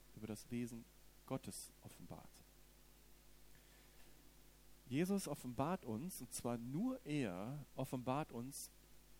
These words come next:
vollkommen, in vollkommener Art und Weise, ohne dass wir irgendwo was abziehen müssten oder denken müssen, „Ja, das war ja damals die Zeit und Jesus war ja so einer“ und hm, hm.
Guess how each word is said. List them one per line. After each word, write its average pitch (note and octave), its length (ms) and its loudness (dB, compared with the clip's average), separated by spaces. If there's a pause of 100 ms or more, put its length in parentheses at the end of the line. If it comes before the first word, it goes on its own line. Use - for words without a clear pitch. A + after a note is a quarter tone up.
(920)
vollkommen, G3 800 6
in A#2+ 100 0
vollkommener G#3 640 4
Art D3+ 180 0
und C3 140 -2
Weise, C3 320 4
ohne E3+ 180 2
dass D#3 200 0
wir C3+ 80 0
irgendwo C3+ 300 0
was A#2+ 160 0
abziehen - 540 0
müssten G#2+ 320 -2
oder A#2 180 2
denken C3 260 0
müssen, A#2 180 0
„Ja, A#2 80 8
das A#2+ 160 4
war A2+ 80 4
ja G2+ 100 4
damals A2 400 2
die G#2+ 100 0
Zeit G#2+ 360 -2
und G#2+ 60 -6
Jesus G#2+ 300 -4
war G#2+ 80 4
ja G#2+ 140 4
so A2+ 180 0
einer“ A2 280 2
und G2+ 200 -4
hm, A#2 320 -4
hm. D#3+ 140 0